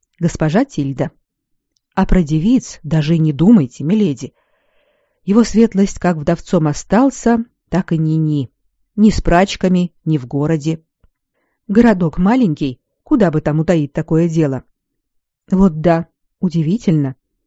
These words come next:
Чтоб мужчина в самом соку два года жил отшельником. А теперь все в крепости ждут, чего будет, потому что нрав у его светлости крутой, да видно, что миледи ему не уступает.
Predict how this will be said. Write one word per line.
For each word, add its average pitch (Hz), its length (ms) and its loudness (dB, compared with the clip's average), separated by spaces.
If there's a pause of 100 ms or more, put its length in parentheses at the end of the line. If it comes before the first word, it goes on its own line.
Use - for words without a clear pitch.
(680)
Чтоб - 320 -2
мужчина 202 540 2
в - 60 -14
самом 190 340 2
соку 214 520 -2 (200)
два 180 240 2
года 180 240 2
жил 170 160 -2
отшельником. 147 800 -4 (920)
А 165 120 -2
теперь 226 400 0
все - 240 -2
в - 60 -8
крепости 165 520 -2
ждут, 151 400 -4 (120)
чего 156 300 -2
будет, 147 400 -2 (560)
потому 165 280 -6
что 160 200 -6
нрав 202 340 -2
у - 20 2
его 214 140 2
светлости 185 580 -2
крутой, 160 560 -2 (360)
да 233 120 2
видно, 233 240 2
что 226 200 0
миледи 214 320 2
ему 208 180 4
не 214 100 4
уступает. - 760 -6